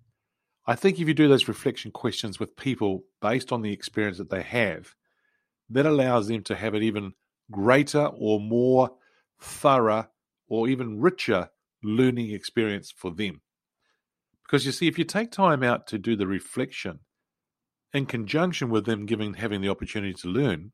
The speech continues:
well, that's when we do learn. Oh, but what happens if they make mistakes? Well, what happens if we can turn that into a learning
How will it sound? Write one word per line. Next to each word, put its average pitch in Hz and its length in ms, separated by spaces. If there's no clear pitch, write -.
well, 120 140
that's 131 260
when 123 140
we 107 100
do 151 220
learn. - 240
Oh, 107 480
but 101 140
what 104 160
happens 117 180
if 107 60
they 113 80
make 113 200
mistakes? - 580
Well, 120 120
what 117 140
happens 135 180
if - 40
we 131 100
can 117 140
turn 120 220
that 113 140
into 127 440
a - 20
learning 92 460